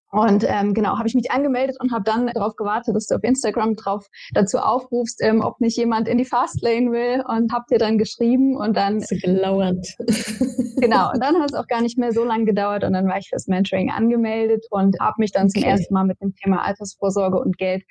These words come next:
Speaker 1: so beschäftigt, genau.
Speaker 2: Interessant an deiner Story finde ich jetzt gerade, dass du dachtest, du hättest kein Problem.
Speaker 1: Genau, ja.
Speaker 2: So, ne?
Speaker 1: <laughs>
Speaker 2: Wa-, und so geht's ja vielen, ne? Also, wie viele auch im Mentoring sind, die sagen:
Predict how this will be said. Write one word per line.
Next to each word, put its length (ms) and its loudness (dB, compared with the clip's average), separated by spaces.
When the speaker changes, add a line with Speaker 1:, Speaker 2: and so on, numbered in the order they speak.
Speaker 1:
so 200 2
beschäftigt, 640 -4
genau. 320 -2
Speaker 2:
Interessant 720 2
an 120 4
deiner 280 2
Story 340 0
finde 260 4
ich 60 2
jetzt 160 2
gerade, 320 0
dass 260 0
du 200 2
dachtest, 500 0
du 60 2
hättest 280 0
kein 180 2
Problem. 840 2
Speaker 1:
Genau, 360 2
ja. 220 0
Speaker 2:
So, 120 4
ne? 240 4
Speaker 1:
<laughs> 300 -16
Speaker 2:
Wa-, 140 -2
und 120 2
so 100 2
geht's 200 2
ja 100 0
vielen, 360 2
ne? 200 2
Also, 320 2
wie 360 2
viele 380 0
auch 220 -4
im 340 0
Mentoring 400 2
sind, 220 4
die 80 2
sagen: 400 4